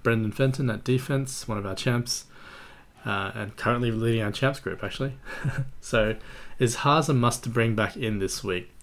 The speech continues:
I want to trade S J to D C E and don't want to pay, don't want to play Rapana as my full centre wing this week, so looking at To'o.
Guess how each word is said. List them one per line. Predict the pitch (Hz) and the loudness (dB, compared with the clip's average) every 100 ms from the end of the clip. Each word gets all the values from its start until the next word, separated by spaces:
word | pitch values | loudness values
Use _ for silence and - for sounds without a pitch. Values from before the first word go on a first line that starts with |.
| - - | -18 -4
I | 110 | 0
want | 107 117 127 | 2 2 0
to | |
trade | 127 - 113 104 120 - | -2 2 2 2 -4 -4
S | 113 - | -4 0
J | 113 104 | 0 0
to | 104 - 110 98 | -2 -2 0 0
D | 104 110 | -2 -2
C | - 113 | -2 -2
E | 143 165 - - - - - - | -2 -4 -10 -16 -14 -14 -14 -6
and | 110 101 101 | -2 -2 0
don't | 117 110 | 0 2
want | 117 | -2
to | - | 0
pay, | 113 104 117 - - | 0 0 -4 -8 -6
don't | - 120 | 0 2
want | 123 | 2
to | 117 | 2
play | 117 | 2
Rapana | 104 95 - 107 101 | 2 0 2 2 2
as | 101 | -2
my | - | -4
full | - 113 | -4 -4
centre | 104 110 | -2 0
wing | 110 127 | 2 2
this | 117 - | 2 2
week, | 123 123 | 2 2
so | 107 | -2
looking | 101 101 113 | -2 -2 -4
at | 95 | -4
To'o. | - 127 123 131 127 | 0 0 4 4 2